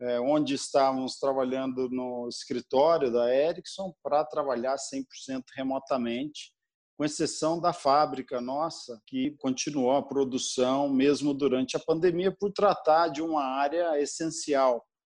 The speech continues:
pra população. Principalmente nessa pandemia, eh, telecomunicações foi que conectou as pessoas, né?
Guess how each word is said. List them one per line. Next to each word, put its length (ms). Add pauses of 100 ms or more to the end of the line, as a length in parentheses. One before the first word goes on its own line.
(320)
pra 100
população. 840 (160)
Principalmente 760
nessa 600
pandemia, 720 (180)
eh, 120
telecomunicações 1300
foi 340
que 200
conectou 680
as 180
pessoas, 720
né? 280